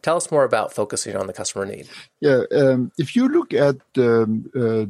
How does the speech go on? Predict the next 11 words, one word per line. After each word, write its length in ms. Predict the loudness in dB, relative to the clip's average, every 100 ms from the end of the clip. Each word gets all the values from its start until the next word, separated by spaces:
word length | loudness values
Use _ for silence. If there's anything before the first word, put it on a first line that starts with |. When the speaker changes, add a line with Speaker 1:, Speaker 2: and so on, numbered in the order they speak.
| -6
Speaker 2:
the 100 | -4 -2
biggest 400 | 2 2 2 2
innovations 840 | 2 4 4 2 2 2 2 0
over 240 | 0 -2 -2
the 80 | 0
last, 540 | 2 2 0 -6 -2
uh, 220 | 2 2 0
twenty 340 | 0 0 0
or 60 | -4
thirty 380 | 0 0 2 0
years, 600 | 2 4 4 4 0